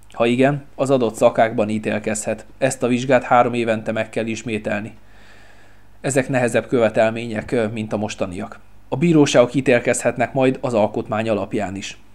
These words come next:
Az Országos Igazságszolgáltatási Tanács, más szóval oit. A bírósági rendszer létfontosságú eleme volt, amíg a mostani kormány el nem vette a jogkörét.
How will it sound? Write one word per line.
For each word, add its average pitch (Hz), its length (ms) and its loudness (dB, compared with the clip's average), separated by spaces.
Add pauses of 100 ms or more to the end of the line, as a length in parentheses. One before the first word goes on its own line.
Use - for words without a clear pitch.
(160)
Az 135 140 0
Országos 151 500 6
Igazságszolgáltatási 113 1200 0
Tanács, 127 460 -2 (240)
más 110 160 0
szóval 107 340 -2
oit. - 320 -4 (920)
A - 40 -10
bírósági 147 560 2
rendszer 131 340 2
létfontosságú 117 920 0
eleme 110 300 0
volt, 127 300 -2
amíg 131 240 -2
a 127 60 0
mostani 120 400 -2
kormány 131 400 2
el 123 160 2
nem 117 180 -4
vette 113 280 -2
a 110 40 2
jogkörét. 107 560 -2